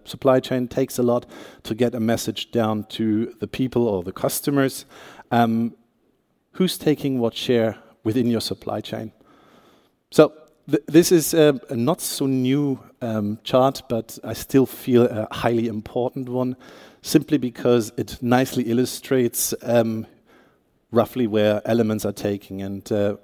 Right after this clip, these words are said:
apologize, I didn't have the definitions here. The A O R stands for Agency of Record, A T D is the agency trading desk,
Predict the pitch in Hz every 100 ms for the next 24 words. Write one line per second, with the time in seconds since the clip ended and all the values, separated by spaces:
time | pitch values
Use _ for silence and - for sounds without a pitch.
0 | - - - _ - - 120 117 117 113
1 | 110 107 104 104 113 123 107 107 98 -
2 | 101 98 98 107 113 - 117 113 104 107
3 | 113 110 107 110 110 110 - 101 113 107
4 | 107 113 104 117 135 - 135 - - 123
5 | 113 120 101 104 107 - 101 101 98 101
6 | - 104 - 123 123 120 110 113 110 -